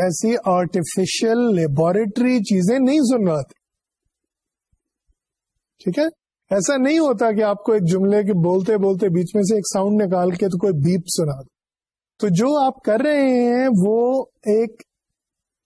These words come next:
ایسا طریقہ ہے لائف میں کہ آپ کو بہت ساری مسنگ انفارمیشن جو ہے اسے آپ خود بخود فل کرتے رہتے ہیں. And that is only very natural. It becomes very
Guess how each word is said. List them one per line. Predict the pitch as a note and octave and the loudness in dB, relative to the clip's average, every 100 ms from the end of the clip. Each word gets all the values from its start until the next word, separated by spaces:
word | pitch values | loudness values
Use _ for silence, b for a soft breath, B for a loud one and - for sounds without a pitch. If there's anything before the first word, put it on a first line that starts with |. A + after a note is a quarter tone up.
| _ _ _ _ | _ _ _ _
ایسا | G3+ G3 B3+ G#3+ | -2 0 -2 0
طریقہ | G#3 G3 F#3+ G#3+ G3 | 0 0 2 2 2
ہے | F3+ F3+ G3 G#3 - _ _ F3 | 2 2 2 0 -4 _ _ -2
لائف | F#3+ G3 - | 0 -2 -2
میں | F#3 F#3+ - _ _ _ _ _ G#3+ | 0 -2 -4 _ _ _ _ _ -4
کہ | A3+ A#3+ | -2 0
آپ | G3 G3+ - | 0 0 -2
کو | B3+ F#3 | -4 0
بہت | G3+ G#3 A3+ A#3+ | 0 0 -2 0
ساری | A3+ A#3+ | 0 2
مسنگ | G3 G3+ C4 B3+ A3+ | 2 0 0 0 0
انفارمیشن | G3 A3+ G3+ G3 - B3 A#3 | 0 0 0 0 -2 -2 0
جو | F#3+ F#3+ | 2 2
ہے | G#3 | 2
اسے | A3 E3+ | 0 0
آپ | A#3 - | -2 0
خود | A#3 F#3 | -2 0
بخود | G3 A3 - | 0 -2 -2
فل | C#4 B3+ | -2 0
کرتے | B3 G3+ G3+ | -2 -2 -2
رہتے | D#3+ - | -2 -6
ہیں. | _ _ _ _ _ _ _ _ _ _ _ _ - | _ _ _ _ _ _ _ _ _ _ _ _ -6
And | E3+ F3+ | -2 0
that | A3 C4 | 0 0
is | A#3+ G3+ | -2 0
only | G3 A3 B3 F3+ | 0 0 2 0
very | E3+ G#3+ | 0 0
natural. | G3 D#3 E3 C#3+ - _ _ _ _ _ - | 0 -2 -4 -6 -8 _ _ _ _ _ -6
It | C4+ C#4 | -2 -2
becomes | A3 D4+ C#4 G3 A3 | -2 0 0 2 2
very | D4+ | 2